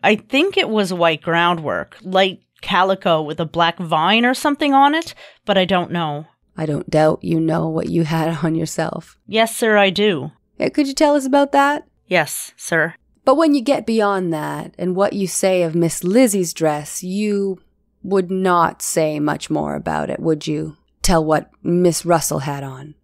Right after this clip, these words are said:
Speaker 1: No, I don't know what she had on.
Speaker 2: You cannot tell that.
Speaker 1: No, sir.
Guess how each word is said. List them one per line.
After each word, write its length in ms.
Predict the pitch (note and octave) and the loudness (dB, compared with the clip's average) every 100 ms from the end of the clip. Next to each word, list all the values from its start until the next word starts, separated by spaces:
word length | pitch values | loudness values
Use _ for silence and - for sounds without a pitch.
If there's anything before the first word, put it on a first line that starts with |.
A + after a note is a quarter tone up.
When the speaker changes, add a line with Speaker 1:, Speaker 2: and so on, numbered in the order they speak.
| _ _ | _ _
Speaker 1:
No, 340 | G3 G#3+ A3 F#3 | 2 4 6 4
I 100 | F#3 | 2
don't 260 | G#3 F#3+ | 2 2
know 100 | G3+ | 2
what 240 | F#3+ F#3+ - | 2 0 0
she 180 | - E3+ | -6 -4
had 200 | D#3+ D#3 | -2 0
on. 300 | D#3+ D#3 E3+ _ _ - | -2 -6 -10 _ _ -4
Speaker 2:
You 140 | E3 | -4
cannot 360 | D#3 D3+ D3+ D3 | 0 0 0 -4
tell 200 | D3 C#3+ | -4 -4
that. 340 | C#3+ C#3+ - _ _ - | -6 -10 -14 _ _ -6
Speaker 1:
No, 200 | G3+ G#3 | -2 -2
sir. 380 | - G3+ C#3+ | -2 -2 -2